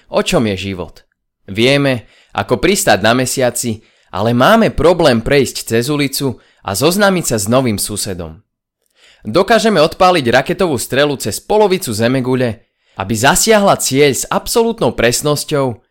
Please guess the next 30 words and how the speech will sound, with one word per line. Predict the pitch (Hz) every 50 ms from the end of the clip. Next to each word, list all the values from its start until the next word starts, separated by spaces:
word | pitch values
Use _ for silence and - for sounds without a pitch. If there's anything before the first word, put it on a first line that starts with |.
| _ _ _ _ _ _ _ -
ale | 92 101 110
máme | 107 113 123 170 226 226 202 -
problém | - - 151 175 180 185 170 139 117
dodržať | 110 127 139 143 156 143 135 139 113 98
dohodnutý | 107 131 156 180 165 170 185 175 - 113 98
termín, | - 110 120 131 131 127 127 120 107 101 - _ _ _ _ _
keď | - 107 104 -
treba | - 160 202 - 170 131
ísť | 123 139 135 113 98
s | 98
deťmi | 123 139 143 143 135 110 101
do | 104 104 -
knižnice. | - 101 95 92 90 87 85 - - - 82 - _ _ _ _ _ _ _ _ _ _ _ _ _ _ _ _ _ _ _ -
Používame | - 170 190 196 170 196 208 196 185 196 190 165 120 -
e-maily, | 107 120 139 151 151 147 147 147 139 135 135 131 107 - _ _ _ _
faxy | - - 113 117 120 - - 143 135
a | 120 110
digitálne | 104 127 131 143 151 170 160 151 156 143 113
telefóny, | 101 - 113 120 131 127 - 135 131 131 131 127 127 120 - - _ _ _ _ -
aby | 139 - 214
sme | 185 185 196
zostali | 143 165 202 196 - - 220 208 151
v | -
spojení, | - - - 127 135 143 151 151 151 151 143 135 107 _ _ _ _ _ _ _ -
a | -
napriek | 92 101 110 135 202 - 233 208 151 - - -
tomu | 156 160 165 143
žijeme | 123 101 127 139 151 156 127 101
v | - -
časoch, | - 117 117 127 - - 135 120 107 - -